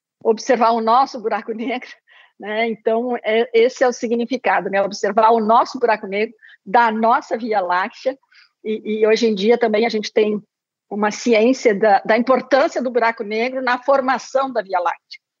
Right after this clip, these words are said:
Ele foi muito importante pra Via Láctea ser o que é agora.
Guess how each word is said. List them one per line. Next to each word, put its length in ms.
Ele 140
foi 200
muito 280
importante 720
pra 160
Via 220
Láctea 360
ser 240
o 60
que 180
é 80
agora. 460